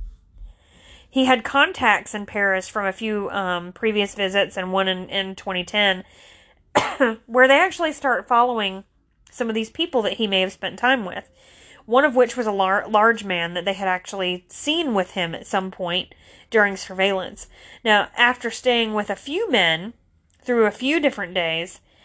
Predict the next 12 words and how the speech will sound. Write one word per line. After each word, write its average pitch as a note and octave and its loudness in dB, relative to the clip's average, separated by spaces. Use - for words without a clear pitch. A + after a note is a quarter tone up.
he A3 0
heads A#3+ 2
to A3+ -4
Berlin, F#3+ 0
Germany. F#3+ -2
When C#4 0
he E4+ 2
gets D#4 2
to D4+ 0
Berlin, G3+ 2
he's B3 2
apprehended. F#3+ 2